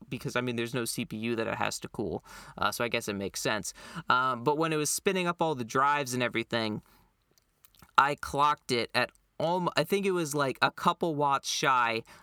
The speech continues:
of six hundred watts on first boot up. And then, of course, it, once it idled down, it got down to about, like, five hundred and ten, which,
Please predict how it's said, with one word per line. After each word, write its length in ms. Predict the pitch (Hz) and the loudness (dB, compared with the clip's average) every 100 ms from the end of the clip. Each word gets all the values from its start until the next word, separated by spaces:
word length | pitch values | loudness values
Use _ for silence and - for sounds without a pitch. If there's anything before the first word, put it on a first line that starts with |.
| - 127 | -2 2
of 240 | 127 - - | 2 0 -6
six 800 | - - - 160 160 - - - - _ - | -4 -2 0 -2 -2 -4 -4 -6 -12 _ -16
hundred 1000 | - - 151 147 135 131 127 127 117 - - _ - | -10 -2 0 0 0 0 0 0 -2 -8 -14 _ -12
watts 840 | 110 110 123 113 - - - - _ - _ - | -6 2 4 4 2 -2 -6 -6 _ -20 _ 0
on 180 | 117 117 | 2 2
first 380 | - 117 110 - | 2 2 2 -2
boot 220 | 110 98 | -2 0
up. 260 | - - - _ _ _ - - | -4 -8 -16 _ _ _ -18 0
And 220 | 180 226 | 0 2
then, 140 | 262 | 0
of 120 | 247 - | -2 0
course, 380 | 208 202 - | 0 0 0
it, 220 | 185 - 131 | -4 -4 -4
once 400 | 143 180 190 185 | 0 0 0 -2
it 100 | - | 2
idled 420 | 151 156 156 147 | 2 2 0 -2
down, 460 | 143 135 123 120 127 | 0 2 4 2 0
it 120 | 123 | 0
got 240 | 143 127 - | 2 0 2
down 280 | 131 131 127 | 2 2 2
to 60 | 123 | 0
about, 300 | 110 117 113 | 2 2 0
like, 160 | 110 | -2
five 340 | - 131 131 127 | 2 2 2 0
hundred 380 | 123 120 110 | -2 0 -4
and 160 | 107 101 | -4 -6
ten, 440 | - 107 57 - - - - - - _ _ - | -2 -2 -2 -8 -18 -20 -20 -20 -20 _ _ -6
which, 500 | 135 156 151 - | -2 0 0 -2